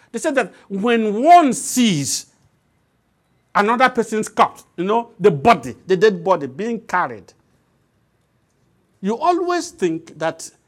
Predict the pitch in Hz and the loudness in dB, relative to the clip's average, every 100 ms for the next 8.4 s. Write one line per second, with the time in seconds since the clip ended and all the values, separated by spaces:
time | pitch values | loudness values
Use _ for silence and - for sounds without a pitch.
0 | _ 175 180 214 214 208 135 135 160 151 | _ -8 -8 -4 -4 -4 -4 -6 -8 -6
1 | 123 - _ - 143 117 110 92 _ _ | -8 -10 _ -8 -6 -6 -10 -16 _ _
2 | _ _ _ _ _ _ _ _ _ _ | _ _ _ _ _ _ _ _ _ _
3 | _ - 151 143 143 139 110 165 160 - | _ -6 -6 -4 -6 -8 -8 -10 -12 -10
4 | 131 92 _ _ _ _ _ _ _ _ | -10 -10 _ _ _ _ _ _ _ _
5 | _ _ _ _ _ _ _ _ - 131 | _ _ _ _ _ _ _ _ -10 -10
6 | 123 139 185 170 - 127 - - 147 147 | -8 -6 -6 -8 -10 -10 -10 -14 -12 -12
7 | - 190 180 127 135 127 156 220 202 220 | -8 -6 -4 -6 -8 -8 -10 -10 -10 -8
8 | 160 151 147 190 | -8 -8 -10 -14